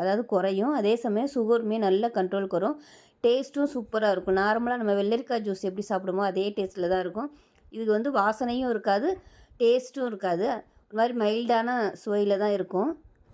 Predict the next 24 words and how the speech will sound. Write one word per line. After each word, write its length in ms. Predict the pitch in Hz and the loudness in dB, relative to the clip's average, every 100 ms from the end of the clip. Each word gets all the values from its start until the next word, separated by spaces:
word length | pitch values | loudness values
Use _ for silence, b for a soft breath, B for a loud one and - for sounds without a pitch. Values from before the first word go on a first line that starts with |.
| _ | _
விருப்பப்பட்டா 580 | 208 240 294 285 233 208 233 | 2 4 6 2 4 2 2
இது 100 | 233 | 2
வந்து 160 | 202 247 247 | 2 2 2
லெமன் 300 | 220 262 285 | 2 4 2
ஜூஸ் 160 | 220 - | 0 -2
கூட 140 | 202 220 | -2 0
நீங்க 120 | 214 180 | 2 0
சேர்த்துக்கலாம். 540 | 185 180 175 175 202 302 - 180 | -2 -4 -4 -2 -2 -4 -6 -2
லெமன் 260 | 208 254 277 | 0 2 0
ஜூஸ் 160 | 233 - | -2 -4
சேர்த்தீங்கன்னா 340 | 196 190 214 269 | -6 -2 -4 0
டேஸ்ட்டு 320 | 226 220 247 247 | 0 0 -4 -8
சூப்பரா 400 | 214 202 208 214 190 | -8 -4 -2 0 -2
இருக்கும். 220 | 185 185 | 0 0
நம்ம 120 | 180 175 170 | 2 0 0
நார்மலா 420 | 180 196 214 226 240 B B - | 2 0 0 -2 -4 B B -4
லெமன் 240 | 202 226 233 | 0 0 -2
ஜூஸ் 160 | 240 196 | -6 -4
எப்படி 140 | 185 208 | -4 -2
சாப்பிடுமோ 300 | 202 180 196 190 | -2 -2 0 -2
அதே 140 | 185 185 | 0 -2
மாதிரியே 260 | 180 175 190 | -2 0 -2
இருக்கும். 280 | 175 - 277 311 B B B - | -2 -2 -4 -4 B B B -2
So 100 | 208 | 0